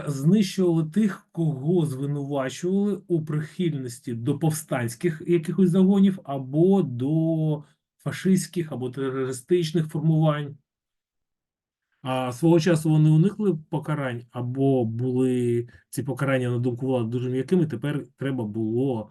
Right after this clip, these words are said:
цих людей знищити. Всіх членів антирадянських партій, тобто тих партій, що існували у на початку революції сімнадцятого року,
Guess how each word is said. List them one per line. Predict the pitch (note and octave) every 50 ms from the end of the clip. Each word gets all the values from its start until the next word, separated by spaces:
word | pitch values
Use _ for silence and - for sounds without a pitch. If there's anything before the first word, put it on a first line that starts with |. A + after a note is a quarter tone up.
| _ _ _
цих | - D3 A#2 A#2+
людей | A#2 A2 B2 B2+ A#2
знищити. | A2 A#2 A2 G2 - - - _ - _ _ _ _ _ _ _ _ _ _ _ _ _ _ _ _ _ _ _ _ _ _ _ _ _ _ _ _ _ _ - _ _ _ _ _ _ _ - _ _ _ _
Всіх | - - - - - A#3+ B3 F#3 F#3 -
членів | - - G3 G3+ G3+ F#3+ F3+ E3 D#3 D#3 - -
антирадянських | E3 F3+ E3+ D#3 - E3 D#3 D#3+ D3+ D#3 D#3+ D#3 D3+ D#3 - D#3+ D3+ - - _
партій, | C3+ A#2 A2+ A2 - D3 C3+
тобто | - C#3 A#2+ - - B2
тих | - - F3+ D#3+ - -
партій, | - D#3 C3+ A#2+ A#2+ - A#2+
що | A#2+ - C#3 C3
існували | A#2+ B2 - C#3+ C#3 C3 C3 C3 B2 A#2+ A#2 A#2 A2 A2 - _
у | - B2+ B2 A#2+ B2 A#2+ - - _ _ _ _ _ _ _ _ _ _ _ _ _ _ _
на | D3 D3 C#3+
початку | D#3 D3+ D3+ - C#3 A#2 - - C3
революції | C3 B2 B2+ B2+ A#2+ A2+ G#2 G2 F#2+ - - D3 D3+
сімнадцятого | D3+ - D#3 D#3 D#3 D3 D3 D3 - - _ D#3+ D#3 D#3 D#3
року, | D#3+ D#3+ D#3 D3+ D#3 - E3 D#3 D#3